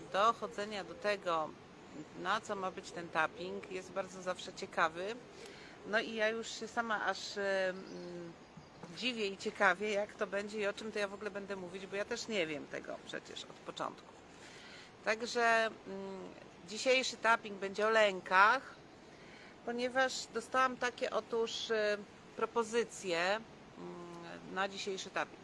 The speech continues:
Po pierwsze, ktoś tam napisał, że może by tak coś zrobić z toksycznymi ludźmi. Po drugie, ktoś napisał, że może by, mm, usunąć lęki dotyczące bliskości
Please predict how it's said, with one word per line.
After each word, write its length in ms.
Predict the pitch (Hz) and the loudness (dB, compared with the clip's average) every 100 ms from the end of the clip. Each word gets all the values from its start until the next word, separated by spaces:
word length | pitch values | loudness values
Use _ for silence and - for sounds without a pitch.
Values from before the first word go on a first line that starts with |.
| - | -12
Po 60 | |
pierwsze, 480 | 185 226 240 - 240 | 0 0 0 -4 -4
ktoś 220 | - 214 | -4 -10
tam 200 | - 202 | -6 -8
napisał, 460 | 175 - - 196 196 | -8 -12 0 0 0
że 220 | 170 175 175 - - - - - - - - | -2 -4 -4 -16 -16 -16 -16 -16 -16 -16 -12
może 400 | 180 202 220 208 | 0 2 4 2
by 160 | 190 202 | -4 0
tak 260 | 196 190 | 0 0
coś 220 | - 196 185 | -2 -6 -4
zrobić 360 | 175 180 - | -2 -2 -2
z 80 | - | -10
toksycznymi 640 | - - 196 - 190 196 | -10 -8 -10 -8 -6 -4
ludźmi. 340 | 196 175 151 127 - - - - - - - - - - - - - - | -2 -4 -6 -12 -14 -18 -20 -20 -20 -20 -20 -20 -18 -18 -20 -18 -18 -6
Po 80 | 180 | -4
drugie, 580 | 175 196 185 208 208 214 208 - - - - - - | -2 -4 -2 2 4 4 -2 -16 -18 -18 -16 -16 -4
ktoś 220 | 220 214 | -2 0
napisał, 580 | 214 202 208 202 214 214 | -2 -4 -6 0 2 2
że 140 | 202 | -2
może 300 | 196 202 208 | -4 -4 -4
by, 140 | 196 190 | -4 -2
mm, 200 | 196 190 - 185 180 180 185 | -2 -2 -8 -12 -10 -12 -10
usunąć 540 | 190 - 220 208 202 190 | -12 -8 -6 -6 -6 -2
lęki 640 | 185 202 202 - 208 196 | 0 0 -2 -8 -8 -6
dotyczące 600 | 190 185 190 196 190 196 | -6 -8 -6 -4 -4 -8
bliskości 840 | 190 196 - - 196 190 - - | -8 -10 -6 4 4 4 -2 -8